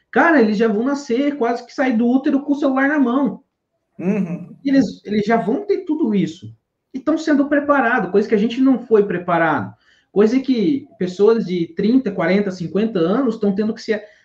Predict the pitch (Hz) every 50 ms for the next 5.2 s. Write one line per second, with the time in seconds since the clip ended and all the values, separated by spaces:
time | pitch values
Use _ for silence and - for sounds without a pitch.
0 | _ _ _ - 147 180 226 294 330 320 285 214 170 202 208 214 208 - - -
1 | _ - 139 139 160 190 240 277 - - 277 262 - 254 233 202 190 196 196 -
2 | - - 185 - - _ _ - - 147 185 302 339 330 - 302 294 285 254 -
3 | - 208 226 226 214 202 185 185 185 180 - - - - 165 143 135 143 - 214
4 | - - - - _ _ _ _ _ _ _ _ _ - 202 202 190 - 220 220
5 | 220 226 -